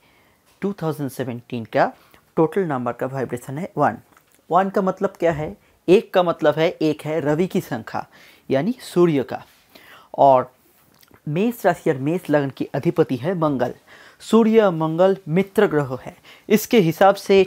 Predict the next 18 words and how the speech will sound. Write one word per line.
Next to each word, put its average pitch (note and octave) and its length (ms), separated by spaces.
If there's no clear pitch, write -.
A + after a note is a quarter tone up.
टू F#3+ 120
थाउजेंड D#3+ 360
सेवेंटीन D#3+ 840
का D3 180
जो C3 200
न्यूमेरिक E3+ 640
डिजिट C#3 360
है D3+ 260
वो F#3+ 200
मेष D3+ 420
राशि D#3 260
और C3 100
मेष C3+ 360
लग्न C3+ 200
के C3 140
जातक C3 420
के - 160
लिए C#3+ 280